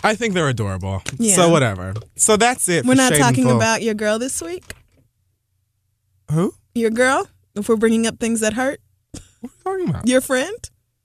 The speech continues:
Speaker 2: And her twenty-minute Facebook video?
Speaker 1: Twenty minutes? I don't, see, I don't even know what you're talking about.
Speaker 2: Okay. Well, I'll leave it alone then. Let's take a break.
Speaker 1: No, you can talk. What is it?
Speaker 2: I was just going to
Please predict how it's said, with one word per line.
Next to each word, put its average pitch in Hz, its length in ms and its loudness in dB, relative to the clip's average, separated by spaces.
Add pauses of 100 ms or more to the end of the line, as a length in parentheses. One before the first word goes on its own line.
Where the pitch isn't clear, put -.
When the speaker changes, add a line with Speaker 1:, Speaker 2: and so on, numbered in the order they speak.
Speaker 2:
And 226 120 -2
her 247 100 2
twenty-minute 262 440 -2
Facebook 285 340 -4
video? 339 360 -8 (720)
Speaker 1:
Twenty 185 380 0
minutes? 175 480 0 (580)
I 220 140 4
don't, 320 160 -2
see, 349 180 0
I 269 160 0
don't 359 120 -2
even 196 200 0
know 143 220 4
what 120 180 0
you're 107 120 -4
talking 104 360 -4
about. 294 200 2
Speaker 2:
Okay. - 260 -4 (100)
Well, 262 180 0
I'll 262 140 2
leave 269 160 0
it 247 80 2
alone 185 300 0
then. 165 340 0
Let's 254 160 0
take 339 160 0
a - 20 -10
break. 370 260 -6 (140)
Speaker 1:
No, 415 100 6
you 453 280 6
can 370 140 2 (200)
talk. 403 280 4
What 359 220 4
is 359 180 4
it? 123 200 2 (220)
Speaker 2:
I 254 100 4
was 539 180 2
just 571 180 -4
going 440 220 2
to - 80 4